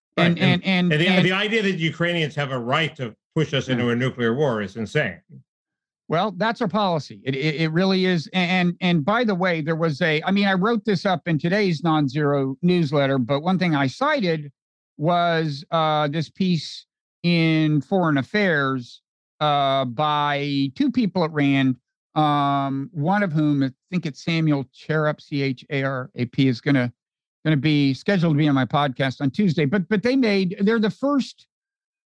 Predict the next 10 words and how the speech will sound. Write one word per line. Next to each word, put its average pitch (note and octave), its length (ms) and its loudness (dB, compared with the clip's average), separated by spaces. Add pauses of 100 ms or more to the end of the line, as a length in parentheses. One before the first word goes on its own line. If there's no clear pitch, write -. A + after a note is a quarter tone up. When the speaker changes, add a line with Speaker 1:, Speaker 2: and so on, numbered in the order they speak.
(140)
Speaker 2:
kind G#3 140 0
of F3+ 60 0
establishment E3+ 640 -2
figures D3 480 0
I've C#3+ 240 0
seen D3+ 480 2
who C#3 100 4
made C#3+ 540 2
an C#3 140 2
argument C3+ 520 2